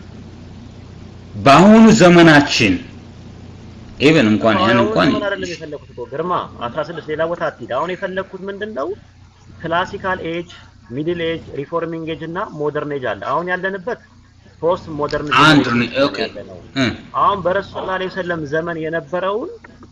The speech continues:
Speaker 2: የነበረውን ስታንዳርድ ፓራፊሊያስ የሚባለው ሳይንስ በሚያጠናበት ሰዓት ፔዶፊሊያ የሚባለው፣ አክሮሞቶፊሊያ የሚባለው፣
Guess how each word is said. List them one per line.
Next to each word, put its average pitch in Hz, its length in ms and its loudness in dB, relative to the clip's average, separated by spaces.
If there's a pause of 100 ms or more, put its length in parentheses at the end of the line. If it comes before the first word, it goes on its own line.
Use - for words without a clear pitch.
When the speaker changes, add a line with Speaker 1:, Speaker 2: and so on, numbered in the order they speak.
(120)
Speaker 2:
የነበረውን 156 720 -4
ስታንዳርድ 165 640 -8
ፓራፊሊያስ 160 640 -6
የሚባለው 131 440 -6
ሳይንስ 135 360 -10
በሚያጠናበት 151 720 -10
ሰዓት 214 260 -6 (560)
ፔዶፊሊያ 190 580 -4
የሚባለው፣ 151 560 -4 (520)
አክሮሞቶፊሊያ 170 800 -6
የሚባለው፣ 151 540 -4